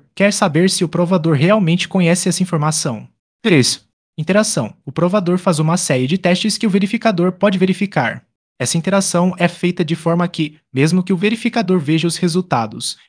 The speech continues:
ele não consegue deduzir qual é a informação secreta. Benefícios da Zero Knowledge Proofs. As Zero Knowledge Proofs oferecem vários benefícios. Benefício: privacidade e discrição.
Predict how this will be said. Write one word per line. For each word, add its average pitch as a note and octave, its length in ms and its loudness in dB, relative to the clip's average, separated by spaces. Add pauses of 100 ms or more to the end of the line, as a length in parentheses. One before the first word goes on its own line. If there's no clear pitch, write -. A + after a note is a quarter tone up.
ele C#3+ 140 0
não F#3 160 2
consegue F#3+ 420 -2
deduzir G3 520 0
qual F3 340 2
é D#3 80 0
a D3+ 80 2
informação E3+ 540 -2
secreta. C3 680 -4 (380)
Benefícios F#3+ 460 -2
da D#3+ 100 0
Zero D3+ 400 -2
Knowledge E3 360 0
Proofs. F#3+ 300 -4
As F3 120 -2
Zero E3 280 -2
Knowledge E3 380 -2
Proofs F#3+ 340 -2
oferecem F#3 540 -2
vários D#3+ 380 0
benefícios. D#3+ 880 -4
Benefício: D#3+ 640 -4 (120)
privacidade E3+ 640 -2
e - 20 -4
discrição. E3+ 640 -4